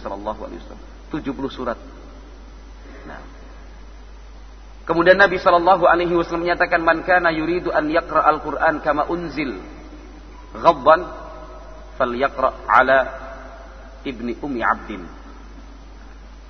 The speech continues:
Nabi sallallahu alaihi wasallam memberikan rekomendasi,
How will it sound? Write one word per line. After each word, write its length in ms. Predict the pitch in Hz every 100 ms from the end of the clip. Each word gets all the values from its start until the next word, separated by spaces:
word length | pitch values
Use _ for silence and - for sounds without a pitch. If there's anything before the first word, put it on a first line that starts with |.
| -
Nabi 240 | 170 220
sallallahu 480 | 226 190 180 202 180
alaihi 320 | 160 175 180
wasallam 320 | 160 190 190
memberikan 400 | 165 151 151 185
rekomendasi, 880 | 175 165 165 165 160 143 - 123 120